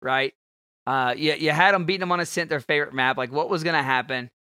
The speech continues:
They come back into it. Sentinels look like they're on fire after beating Immortals two oh, right? They come in on fire, win the first round against T S M, tie at one one.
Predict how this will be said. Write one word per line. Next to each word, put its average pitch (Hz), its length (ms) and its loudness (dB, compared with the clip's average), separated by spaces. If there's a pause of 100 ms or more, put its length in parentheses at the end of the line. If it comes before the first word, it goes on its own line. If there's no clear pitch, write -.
(260)
They 131 100 -4
come 202 240 2
back 196 260 6
into 170 460 -2
it. 151 200 -2
Sentinels 180 440 -4
look 170 180 -2
like 170 160 0
they're 165 140 -6
on 160 220 -2
fire 156 340 4
after 143 240 0
beating 139 280 -6
Immortals 135 540 -2
two 147 300 -2
oh, 120 340 -2 (360)
right? 156 280 2
They 156 160 0
come 196 280 0
in 180 140 0
on 156 300 0
fire, 143 380 4
win 165 240 -2
the 170 80 -2
first 165 320 -2
round 147 180 2
against 135 260 -4
T 135 120 -4
S 117 200 -6
M, 113 300 -6
tie 170 300 4
at 160 120 0
one 143 240 0
one. 117 400 -2